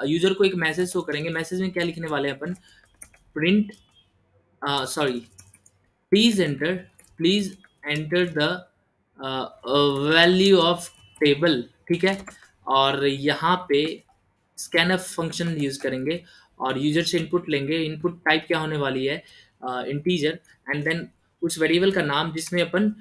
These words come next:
value को store करवाना चाहते हैं। तो हमने यूजर से input ले लिया। अब यहाँ पे यूज़ करने वाले हैं for loop। And for loop से क्या होगा? अपना table print हो जाएगा। तो यहाँ पे लिखेंगे int i, i की value अपन वन से लेकर के,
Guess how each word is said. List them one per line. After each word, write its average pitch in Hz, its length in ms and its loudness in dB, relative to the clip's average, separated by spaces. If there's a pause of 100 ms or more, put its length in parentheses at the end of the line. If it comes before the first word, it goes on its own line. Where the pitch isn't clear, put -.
(260)
value 160 300 4
को 180 400 0 (100)
store 190 300 2
करवाना 131 360 -2
चाहते 123 320 -8
हैं। 120 80 -6
तो 139 100 -8
हमने 175 260 0
यूजर 180 160 4
से 185 120 -2
input 170 260 -6
ले 143 100 4
लिया। 147 240 -2 (260)
अब 165 80 0
यहाँ 185 220 4
पे 202 180 4
यूज़ 196 240 2
करने 185 180 2
वाले 175 240 2
हैं 175 60 0
for 170 320 0
loop। 156 140 0 (420)
And 165 240 -8
for 185 200 6
loop 202 120 2
से 196 140 2
क्या 190 160 2
होगा? 147 220 2 (420)
अपना 175 500 0 (120)
table 175 200 4
print 175 320 0
हो 139 100 0
जाएगा। 123 300 0
तो 156 140 -2
यहाँ 165 140 2
पे 170 80 -4
लिखेंगे 180 420 2
int 180 80 0 (520)
i, 170 220 4 (180)
i 170 120 -2
की 190 80 -4
value 180 240 0
अपन 180 320 -6
वन 151 260 -6
से 185 140 -4
लेकर 180 280 -2
के, 165 260 -8